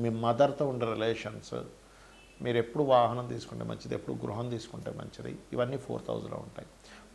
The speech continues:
పంచమంలో మీ ఇమ్యూనిటీ, ఆ, సంతా-, సంతానం సంబంధించిన విషయాలు, సంతానం ఏం చేస్తే అభివృద్ధి అవుతారు, ఫ్రెండ్స్తో మీరు ఎంతవరకు ఉండొచ్చు, ఎలాంటివి చేయొచ్చు, ఎలాంటివి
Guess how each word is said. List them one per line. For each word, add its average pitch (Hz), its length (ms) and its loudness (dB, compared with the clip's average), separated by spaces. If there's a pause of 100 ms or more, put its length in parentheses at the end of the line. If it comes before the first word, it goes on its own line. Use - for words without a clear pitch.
పంచమంలో 135 520 2 (120)
మీ 123 100 0 (160)
ఇమ్యూనిటీ, 123 500 -2 (480)
ఆ, - 80 -4 (240)
సంతా-, 123 400 2 (300)
సంతానం 117 460 0
సంబంధించిన 110 460 -4 (640)
విషయాలు, 123 500 6 (360)
సంతానం 117 320 -2 (100)
ఏం 123 160 -2
చేస్తే 120 260 0
అభివృద్ధి 110 440 -2
అవుతారు, 57 340 -2 (580)
ఫ్రెండ్స్తో 147 520 6
మీరు 139 200 4
ఎంతవరకు 135 480 4
ఉండొచ్చు, 117 380 -4
ఎలాంటివి 120 400 4
చేయొచ్చు, 110 320 0
ఎలాంటివి 107 300 -2